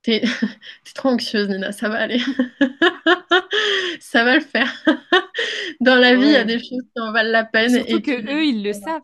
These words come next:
Speaker 2: tu vois, genre, comme ils sont plus âgés, ils ont vécu
Speaker 1: Tout à fait.
Speaker 2: justement plus que nous ces périodes de changement. Nous, on commence à les vivre. Enfin, genre,
Speaker 1: Oui,
Speaker 2: à vingt-six ans,
Speaker 1: exactement.
Speaker 2: moi, j'en ai vingt-quatre. Enfin, tu vois, genre, euh, on est hyper jeunes et on, je pense qu'on, on est loin de, de <laughs> savoir tout ce qui nous attend, tu vois.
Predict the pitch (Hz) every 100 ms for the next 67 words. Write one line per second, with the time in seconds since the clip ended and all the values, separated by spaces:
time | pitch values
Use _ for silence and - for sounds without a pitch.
0 | - 240 240 208 254 233 208 214 202 190
1 | 190 - 202 190 220 233 262 277 226 202
2 | 185 185 202 190 240 226 220 226 226 -
3 | 262 349 - 320 359 - 294 277 294 262
4 | 226 226 226 190 208 233 240 247 302 247
5 | 285 196 - 311 330 370 - 277 302 311
6 | 320 214 - 196 190 185 _ - 233 220
7 | 208 - 202 202 247 240 208 214 277 254
8 | 214 190 175 185 247 247 294 285 214 190
9 | 220 214 185 190 - 196 202 202 - 240
10 | 240 269 254 247 294 277 240 180 185 185
11 | 196 233 233 _ 202 170 202 196 214 226
12 | 240 202 185 180 180 214 - 220 214 226
13 | - 208 - - 214 208 202 214 311 262
14 | - 214 220